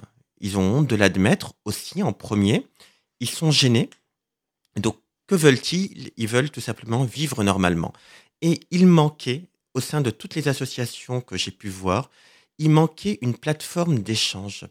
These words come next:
puisqu'aujourd'hui, les gens sont de plus en plus connectés, mais les gens sont, euh, et justement, euh, les, plus les gens sont connectés, plus les gens sont seuls.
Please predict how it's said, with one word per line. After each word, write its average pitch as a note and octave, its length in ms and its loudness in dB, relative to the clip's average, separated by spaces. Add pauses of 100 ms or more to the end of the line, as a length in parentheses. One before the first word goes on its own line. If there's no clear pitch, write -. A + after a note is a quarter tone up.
puisqu'aujourd'hui, B2+ 600 -2
les A2+ 120 2
gens A2+ 160 0
sont - 160 -12
de F#2 100 -2
plus F#3+ 300 -6
en D#3+ 80 4
plus D3+ 200 -8
connectés, A2+ 640 -4 (360)
mais A#2 100 2
les B2+ 100 6
gens D#3 140 4
sont, F3+ 240 -4
euh, A#2 200 -2
et A2+ 300 0
justement, C#3 600 0
euh, F2 400 -4 (100)
les, G2 140 -4
plus - 280 -8
les F#3 100 6
gens E3+ 160 4
sont - 120 -10
connectés, C3+ 380 -2
plus F3 180 -10
les C#3 120 2
gens D3+ 120 2
sont C3 180 -6
seuls. E3+ 420 -2